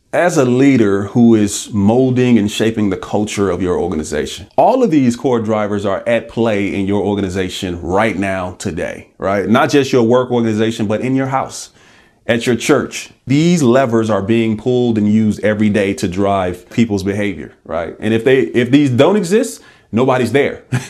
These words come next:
You have zero engagement, right? But if people are showing up, then these levers are at play. And I would imagine that to some extent, we're all motivated by all of these things. It's just that on an individual to individual basis,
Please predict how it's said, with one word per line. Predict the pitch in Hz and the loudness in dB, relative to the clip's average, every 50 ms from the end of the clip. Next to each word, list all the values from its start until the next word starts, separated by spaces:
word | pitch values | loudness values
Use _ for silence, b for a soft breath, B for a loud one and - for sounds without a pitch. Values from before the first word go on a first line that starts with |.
| - 127 B B B B B | -4 -4 B B B B B
You | 113 | -2
have | 113 110 | -2 0
zero | 95 110 135 143 139 131 | 2 4 4 4 4 4
engagement, | 127 120 123 139 139 123 - - 80 62 - - | 2 2 2 2 2 0 -2 -4 -8 -12 -10 -8
right? | - 98 104 113 127 - | -4 -2 -2 -2 -2 -2
But | 104 101 - - | -2 -2 0 0
if | 113 110 - | -2 -2 0
people | - 175 175 180 156 | -2 -2 0 2 2
are | 151 156 | 2 2
showing | 151 - 202 180 170 165 151 160 | 2 2 2 2 4 2 2 0
up, | 170 185 - - 110 | 0 -2 -4 -4 -4
then | 117 110 104 98 | -2 -2 0 2
these | 107 120 127 117 113 | 2 2 2 4 2
levers | 107 107 107 98 101 101 92 101 | 0 0 0 0 0 -2 -2 0
are | 95 90 | -2 -2
at | 76 98 95 - | -2 -2 -4 -4
play. | - - 104 78 - - - - _ | -4 -4 -4 -4 -4 -8 -14 -10 _
And | - 123 120 123 123 127 131 123 - - | -2 0 2 2 2 2 0 0 0 0
I | 165 180 | 2 2
would | 190 185 | 4 4
imagine | 175 147 143 139 139 131 135 127 | 2 2 2 2 2 2 2 0
that | 127 120 113 | 0 0 -2
to | - 131 120 | -2 -2 -2
some | 113 - - - 139 139 135 | -2 -2 -2 -2 0 2 0
extent, | 131 127 - - - 131 127 123 120 - - - _ _ _ _ _ | 0 -2 -2 -4 -2 -2 -2 -2 -4 -6 -10 -16 _ _ _ _ _
we're | - 113 139 156 151 - | 0 2 4 4 4 4
all | - 117 127 139 143 139 131 | 2 2 2 4 4 4 4
motivated | 123 117 120 127 123 113 98 113 113 113 107 98 | 4 4 4 4 2 2 0 0 0 0 0 0
by | 101 104 98 | 0 0 0
all | 95 110 123 143 | 0 0 0 0
of | 143 135 | 0 0
these | 147 147 151 147 | 0 0 -2 -2
things. | - 165 165 165 170 190 196 - - - - | -4 -2 -2 -2 -2 -4 -4 -8 -10 -8 -4
It's | 113 107 - | -4 -2 0
just | - 113 104 - - | 0 -2 -2 0 0
that | 110 107 101 101 87 - - - - - | 0 0 0 0 -2 -4 -8 -14 -10 -4
on | - 107 107 | -2 0 0
an | 104 - | 0 0
individual | - 127 127 120 113 107 117 117 - 110 110 104 | 0 0 2 2 2 4 4 4 4 2 0 0
to | 110 - | 0 -2
individual | - 110 110 98 95 110 104 92 98 98 92 | -2 0 0 0 0 -2 -2 0 0 -2 0
basis, | 90 101 98 95 95 - 98 95 - - - | 0 0 -2 -2 -2 -2 -4 -4 -4 -6 -10